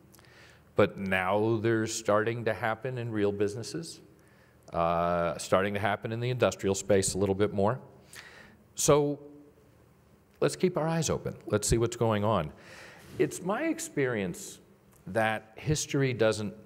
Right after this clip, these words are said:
repeat. It, it's never exactly the same, but it does rhyme. And there are certain things that I look for in the course of that rhyme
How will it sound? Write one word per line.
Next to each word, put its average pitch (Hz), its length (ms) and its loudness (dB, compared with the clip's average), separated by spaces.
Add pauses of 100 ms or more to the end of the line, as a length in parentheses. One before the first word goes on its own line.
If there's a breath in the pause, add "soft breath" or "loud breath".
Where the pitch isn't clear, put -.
(260)
repeat. - 380 -6 (920 soft breath)
It, 101 200 -2
it's 120 200 -2
never 151 240 4
exactly 87 580 -2
the 87 120 0
same, 80 280 -2
but 123 140 2
it 160 100 0
does 214 200 2
rhyme. 135 340 0 (1040 loud breath)
And 117 580 2
there 131 140 2
are 135 40 2
certain 180 440 4
things 147 360 2
that 117 120 2
I 113 100 6
look 110 360 -4
for 101 320 2
in 92 100 0
the 92 60 -4
course 110 360 0
of 110 60 -4
that 107 200 0
rhyme 107 560 0